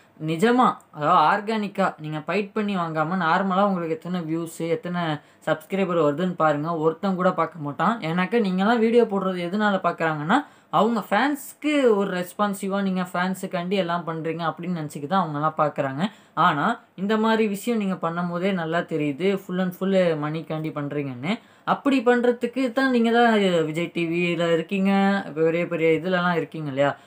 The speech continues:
அப்புறம் எதுக்கு YouTube-ல வந்துக்கிட்டு நிறைய பேரோட பொழப்பை கெடுக்குறீங்க? ஏன்னா, இங்க நிறைய பேர் வந்துட்டு ரெஸ்பான்ஸ், எந்த அளவுக்கு ரெஸ்பான்ஸ் பண்ணணும்னு எதிர்பார்க்குறாங்க. நமக்கு எல்லாம் பண்ணணும், எல்லாம் கமெண்ட் பண்ணுவாங்க, நம்ம அவங்களுக்கு ரீப்ளை பண்ணணும்னு எதிர்பார்க்குறாங்க. அவங்களுக்கு ஒரு கமெண்ட், ஒரு லைக் வர்றது கிடையாது.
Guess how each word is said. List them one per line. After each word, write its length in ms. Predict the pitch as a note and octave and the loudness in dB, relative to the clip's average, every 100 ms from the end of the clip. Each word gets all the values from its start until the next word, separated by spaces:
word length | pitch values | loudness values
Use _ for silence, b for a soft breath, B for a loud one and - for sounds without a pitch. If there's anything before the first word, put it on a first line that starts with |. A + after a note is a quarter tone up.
| B | B
அப்புறம் 300 | F3+ A#3 A#3+ | 0 4 4
எதுக்கு 300 | A#3+ A#3 A#3 | 4 0 -2
YouTube-ல 280 | B3 A3+ A3+ | -2 0 2
வந்துக்கிட்டு 640 | G#3 G3+ G#3 G#3 A3+ G#3 | 2 2 0 4 4 4
நிறைய 320 | F3+ F3+ G3 | 4 4 4
பேரோட 500 | F#3+ F#3+ F#3+ F3+ E3+ - | 4 4 4 4 0 0
பொழப்பை 300 | F3 F3+ D3+ | 0 -2 -4
கெடுக்குறீங்க? 460 | D#3 D3+ D#3 D3+ | -4 -2 -4 -4
ஏன்னா, 200 | D3+ E3+ | -4 -2
இங்க 200 | G#3 F#3+ | 0 0
நிறைய 300 | D#3+ D#3 F#3 | 0 2 0
பேர் 160 | F#3+ G3 | 0 0
வந்துட்டு 400 | F3 D#3 G3 A#3 B B B C#3+ | -2 0 0 0 B B B -2
ரெஸ்பான்ஸ், 580 | F3 - C4+ C4 G3+ | -2 0 0 0 -2
எந்த 280 | D#3+ D#3+ A3 | -6 -6 0
அளவுக்கு 320 | A3 A#3 A#3+ | 2 2 2
ரெஸ்பான்ஸ் 440 | F#3+ F3 - G#3 G3+ - | -4 -6 -4 -4 -4 -8
பண்ணணும்னு 340 | D#3+ D#3+ G3+ | -8 -4 -2
எதிர்பார்க்குறாங்க. 680 | F#3+ E3+ F3+ E3 D#3 D3 C3+ - b b | -2 -4 -6 -6 -4 -4 -6 -14 b b
நமக்கு 360 | D#3 E3 E3 | -6 -6 -2
எல்லாம் 300 | D#3 F3 G#3 - | 0 0 0 0
பண்ணணும், 580 | E3+ G#3 G3+ F3 E3 C#3 | 0 0 0 0 -2 -4
எல்லாம் 220 | C#3+ E3 | -4 -4
கமெண்ட் 420 | D#3 D#3 F3+ D#3+ | -4 -4 -6 -6
பண்ணுவாங்க, 260 | D3+ D3 D#3 | -6 -4 -4
நம்ம 220 | D3+ D3 | -4 -2
அவங்களுக்கு 360 | C#3+ C#3 - | -4 -6 -6
ரீப்ளை 220 | F3+ G3+ G#3+ | -8 -4 -2
பண்ணணும்னு 460 | G3+ D#3 D3 F3 | -2 -4 -6 -4
எதிர்பார்க்குறாங்க. 580 | D#3 F3 - D3+ D3+ D#3+ | -4 -6 -6 -4 -2 0
அவங்களுக்கு 840 | E3+ D3+ F3+ G3+ G3 - G#3+ A3+ | 0 0 0 -2 -2 -6 -2 2
ஒரு 160 | F3+ E3+ | 2 0
கமெண்ட், 440 | E3 E3+ F3 F#3 | -4 -4 -2 -2
ஒரு 180 | E3 D#3+ | 0 0
லைக் 220 | D3+ D#3+ - | 0 -4 -2
வர்றது 340 | D#3+ D3 D#3 | -2 -2 -4
கிடையாது. 680 | D#3 C#3+ D3 D3 B2+ C#3+ | -2 0 2 2 2 0